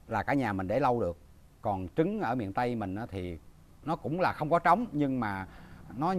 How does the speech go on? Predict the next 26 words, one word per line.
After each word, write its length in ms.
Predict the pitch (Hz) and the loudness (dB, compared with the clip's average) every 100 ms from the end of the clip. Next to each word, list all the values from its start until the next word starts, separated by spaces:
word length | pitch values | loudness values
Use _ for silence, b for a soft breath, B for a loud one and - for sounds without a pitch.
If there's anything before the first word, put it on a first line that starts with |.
| 156 | -2
sẽ, 600 | - 143 180 156 143 131 110 - - 107 | 0 0 2 0 0 -2 -8 -18 -10 -2
nó 120 | 180 | 2
là 100 | 131 | 4
như 120 | 143 | 4
vậy 160 | 131 104 | 4 4
nè 100 | 104 | 0
cả 100 | 143 | -2
nhà 140 | 131 | -2
mình. 160 | 104 98 98 - | -2 -4 -8 -4
Một 220 | 107 - | -4 2
đàn 240 | 117 110 | 2 4
vịt 140 | 107 - | 0 0
á, 100 | 160 - - - - | -2 -4 -20 -20 -12
một 180 | - 110 | -6 -2
đàn 200 | 120 101 | -2 0
vịt 120 | 101 - | -2 -4
mà 140 | 107 | -4
nuôi 160 | 107 127 | -2 0
đẻ 260 | 101 98 147 | 0 -2 -2
đó 60 | - | -4
thì 120 | 104 92 | -6 -6
người 160 | 92 | -6
ta 240 | 101 113 107 | -6 -6 -6
sẽ 380 | 92 98 117 147 B B B B - | -6 -6 -6 -10 B B B B -8
bỏ 240 | - 85 139 | -2 2 2
vô 320 | 120 110 104 | 4 2 2